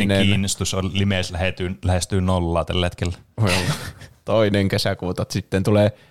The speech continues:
Speaker 1: Spider-Man Across the Spider-Verse.
Speaker 2: Mm.
Speaker 3: Tässä on kyllä ehkä odotetuimpia tällä listalta, jos ei jopa odotetuin asia.
Speaker 1: Niin, ja se perustuu puhtaasti siihen, että Into the Spider-Verse oli niin hyvä
Speaker 2: Mm.
Speaker 1: elokuva silloin, kun se tuli.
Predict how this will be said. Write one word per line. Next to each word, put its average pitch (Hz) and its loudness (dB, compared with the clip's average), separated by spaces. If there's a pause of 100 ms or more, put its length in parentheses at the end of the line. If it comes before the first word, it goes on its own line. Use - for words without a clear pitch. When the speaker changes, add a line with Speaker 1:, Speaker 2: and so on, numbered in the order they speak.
(360)
Speaker 1:
Spider-Man 139 2 (100)
Across 113 0 (120)
the 104 2
Spider-Verse. 95 -2
Speaker 2:
Mm. 95 2 (160)
Speaker 3:
Tässä - -2
on - -8
kyllä 90 -2
ehkä - -4 (580)
odotetuimpia 98 0
tällä 85 -2
listalta, 80 -4
jos 92 -2
ei 98 0
jopa 95 -2
odotetuin - -6
asia. 90 -4 (340)
Speaker 1:
Niin, 147 2
ja 123 4
se 147 0
perustuu 135 2
puhtaasti 139 2
siihen, 113 2
että 117 2
Into 117 4
the 98 0
Spider-Verse 92 2
oli 101 2
niin 101 4
hyvä 104 4
Speaker 2:
Mm. 92 6
Speaker 1:
elokuva 95 2
silloin, 101 0
kun 110 0
se 101 -2
tuli. 101 2